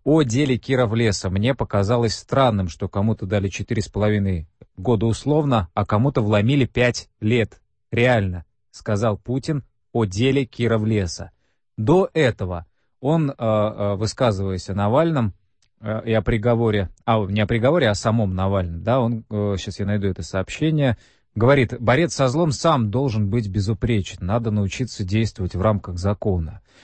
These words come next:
Но мы помним, э, что сравнивали все, э, здесь, э, вот приговор, там, когда, э,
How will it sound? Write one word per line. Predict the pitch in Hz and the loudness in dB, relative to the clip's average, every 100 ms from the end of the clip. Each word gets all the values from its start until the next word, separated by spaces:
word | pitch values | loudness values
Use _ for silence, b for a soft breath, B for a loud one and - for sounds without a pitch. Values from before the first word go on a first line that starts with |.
| 120 | 0
Но | 127 | 2
мы | 180 | 4
помним, | 170 202 131 110 107 | 4 2 2 -2 -2
э, | 107 104 101 98 | -2 -2 0 -4
что | - 113 | -6 -8
сравнивали | - 143 110 101 95 | 0 0 2 0 -2
все, | 92 - 113 | -4 -2 -2
э, | 95 92 | 0 -2
здесь, | 90 101 98 - | -6 -4 -4 -6
э, | 95 92 87 90 85 | -6 -6 -6 -8 -8
вот | 92 95 101 98 | -8 -8 -8 -8
приговор, | - 104 107 110 107 | -4 0 2 2 2
там, | 98 | -2
когда, | 90 92 104 92 B B | -4 -2 0 -2 B B
э, | - 98 | -4 -2